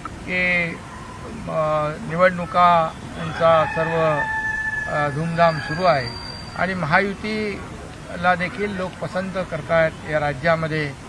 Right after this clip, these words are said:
देशामध्ये मोदी साहेबांना पसंती देत आहेत आणि देशभरामध्ये एक, अ, विकासाचा अजेंडा घेऊन आम्ही निवडणूक लढवतोय. महाराष्ट्रात देखील विकासाचा अजेंडा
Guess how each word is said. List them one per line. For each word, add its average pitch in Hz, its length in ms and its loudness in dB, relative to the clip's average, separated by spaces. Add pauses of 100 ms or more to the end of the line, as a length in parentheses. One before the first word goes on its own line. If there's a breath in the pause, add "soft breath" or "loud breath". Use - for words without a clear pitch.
(380)
देशामध्ये 175 840 2 (440)
मोदी 160 300 -4
साहेबांना 175 440 2
पसंती 160 460 -6
देत 151 240 -4
आहेत 143 200 2 (640)
आणि 196 480 2 (120)
देशभरामध्ये 185 880 2 (220)
एक, 185 320 -6
अ, 175 360 6 (760)
विकासाचा 214 640 4
अजेंडा 190 420 4
घेऊन 170 320 -2 (280)
आम्ही 160 200 -2
निवडणूक 160 420 -2
लढवतोय. 165 380 0
महाराष्ट्रात 170 520 0
देखील 185 300 -6
विकासाचा 180 580 0
अजेंडा 170 440 4